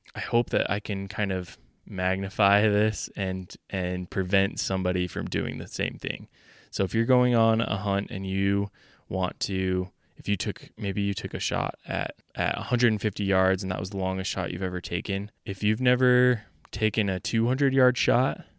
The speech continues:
you should do that before you do it at an animal. Practice a lot, <laughs> you know, spend that extra money on an extra box of ammo.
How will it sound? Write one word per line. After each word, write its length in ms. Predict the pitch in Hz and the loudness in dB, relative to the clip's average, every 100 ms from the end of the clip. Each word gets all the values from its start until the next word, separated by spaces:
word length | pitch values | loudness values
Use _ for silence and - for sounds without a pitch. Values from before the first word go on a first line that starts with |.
| _ _ - | _ _ -6
you 160 | 98 98 | -2 0
should 240 | 113 101 | -2 0
do 200 | 107 104 | 2 6
that 200 | 98 95 | 6 4
before 300 | 98 - 95 | 0 -4 -4
you 120 | 95 | -4
do 260 | 92 98 90 | -6 -4 -2
it 200 | 87 - - | -4 -6 -8
at 220 | 87 - - | -6 -8 -12
an 160 | - - | -16 -12
animal. 600 | 90 87 87 82 98 - _ - | -10 -10 -8 -8 -10 -14 _ -2
Practice 680 | 113 107 - 127 117 - - - | 2 2 2 0 0 -4 -6 -8
a 80 | 104 | 0
lot, 520 | 101 107 123 - - - - - _ - | 4 4 2 -2 -8 -6 -10 -16 _ -20
<laughs> 460 | - _ _ - | -20 _ _ -12
you 120 | 135 104 | -2 2
know, 240 | 98 98 - - _ _ _ _ _ - | 2 2 -2 -18 _ _ _ _ _ -8
spend 320 | - 110 110 | 0 4 4
that 160 | 110 110 | 4 2
extra 260 | - 113 | 0 2
money 300 | 101 101 104 | 4 4 4
on 160 | 101 98 | 4 2
an 100 | 95 | 2
extra 240 | 95 107 | 0 0
box 320 | 95 92 98 | 2 0 0
of 80 | 92 | -2
ammo. 480 | 87 90 90 90 | -2 0 0 0